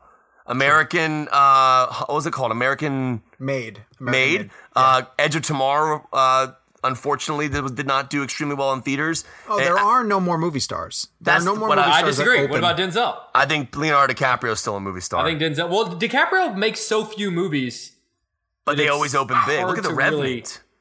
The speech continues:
Speaker 3: say that. I would say
Speaker 1: Look at The
Speaker 3: the
Speaker 1: Revenant.
Speaker 3: actors who consistently make movies that people go see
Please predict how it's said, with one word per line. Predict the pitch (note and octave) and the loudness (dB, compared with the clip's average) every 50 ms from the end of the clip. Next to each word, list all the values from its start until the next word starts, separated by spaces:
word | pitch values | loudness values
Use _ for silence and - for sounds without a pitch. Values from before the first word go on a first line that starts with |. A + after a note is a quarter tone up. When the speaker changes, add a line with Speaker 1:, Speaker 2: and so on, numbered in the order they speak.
| _ _ _ | _ _ _
Speaker 3:
say | - - - - D#3 C#3 A#2+ G#2+ | -12 -8 -6 -4 -2 -2 -4 -4
that. | G2+ F#2 F#2 - G#2+ | -6 -12 -12 -4 0
I | C3 E3 G3+ | 2 4 4
would | A3+ A3+ - | 4 2 0
say | - - A3 G#3 G3 E3+ | 2 2 4 4 4 4
Speaker 1:
Look | E3 E3+ | 2 0
at | F3+ | -2
The | E3+ | -4
Speaker 3:
the | F#3+ - | -2 0
Speaker 1:
Revenant. | E3 A#3 - - E3 F#3 | 0 -2 0 0 0 0
Speaker 3:
actors | G3+ G3 - A3 G#3+ G#3+ G3 - | 0 2 0 0 0 2 0 -2
who | - F3+ | -4 -6
consistently | D3 - C#3 C#3 - - F#3+ - - A#3 G#3+ A#3 F#3+ | -6 -6 -6 -6 -6 -6 -6 -6 -4 -4 -4 -2 0
make | F#3 F#3 F3 F3 | 0 0 0 0
movies | F3 F3 F3 E3 F3+ F3 C#3+ | 0 0 0 2 0 0 0
that | E3 D#3 | -2 -4
people | - E3 D3+ E3 D#3+ | -4 -4 -2 -2 -2
go | C#3+ D3+ D3+ | -2 -2 -2
see | D3 - - D3+ C3+ B2+ A#2+ A#2 - - | -2 -4 -4 -2 -2 -2 -4 -6 -8 -14